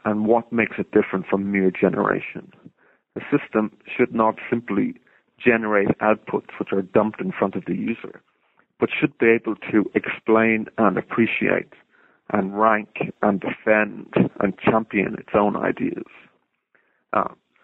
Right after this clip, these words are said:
now, to do that on the large scale, which is our ultimate goal, we're going to have to do it on the small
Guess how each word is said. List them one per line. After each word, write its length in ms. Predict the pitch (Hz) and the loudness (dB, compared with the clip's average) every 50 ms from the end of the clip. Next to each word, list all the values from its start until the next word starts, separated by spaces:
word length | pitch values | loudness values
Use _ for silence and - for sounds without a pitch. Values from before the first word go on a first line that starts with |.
| _ _ - | _ _ 0
now, 120 | 110 101 | 2 2
to 120 | 92 - | 0 -2
do 180 | 104 - 131 151 | -4 -2 0 2
that 560 | 139 120 110 104 - - - - - - 120 - - - | 2 2 2 0 0 -4 -8 -6 -6 -6 -8 -8 -4 -2
on 140 | 117 113 | 0 2
the 80 | 107 110 | 4 4
large 360 | 107 101 104 107 104 101 - - - - | 4 4 4 2 2 0 -2 -8 -10 -2
scale, 400 | - 110 101 98 - - - - _ _ _ _ _ _ _ _ _ _ _ _ - | 0 2 2 2 0 -6 -10 -14 _ _ _ _ _ _ _ _ _ _ _ _ -6
which 200 | - 107 - - | -6 -2 0 0
is 140 | 104 92 92 | 0 2 2
our 180 | 95 92 90 | 2 2 2
ultimate 420 | 92 113 - - 104 95 - - - | 0 0 -2 -4 -8 -12 -12 -8 -4
goal, 300 | - - - - - - - _ _ _ _ _ _ _ _ _ _ _ _ _ _ _ - | -2 -2 -2 -4 -6 -10 -18 _ _ _ _ _ _ _ _ _ _ _ _ _ _ _ -4
we're 80 | - 110 | -2 -2
going 260 | - - 131 135 117 | 0 2 0 0 0
to 60 | - 104 | -2 -2
have 200 | - 110 104 - | -2 -2 0 0
to 100 | - 92 | -2 -2
do 240 | - 101 98 98 | 0 0 0 2
it 80 | 95 - | 0 0
on 140 | - 92 92 | -2 -4 -6
the 80 | - - - - | -6 -10 -12 -6
small 280 | - 107 107 101 92 | 0 2 2 2 2